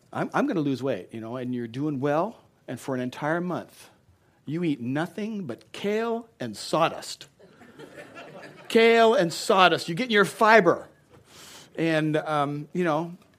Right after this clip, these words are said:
you check it out, and after that month, you've lo-, you've gained two pounds. You haven't lost anything. You know, "What happened? I'm trying so hard. This is crazy. It's just not working." Or, or maybe there's just,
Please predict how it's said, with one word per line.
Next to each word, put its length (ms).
you 120
check 280
it 80
out, 160
and 100
after 200
that 140
month, 280
you've 120
lo-, 220
you've 200
gained 460
two 240
pounds. 680
You 960
haven't 80
lost 320
anything. 540
You 80
know, 120
"What 200
happened? 320
I'm 80
trying 320
so 180
hard. 340
This 120
is 120
crazy. 720
It's 100
just 120
not 220
working." 340
Or, 280
or 100
maybe 840
there's 540
just, 260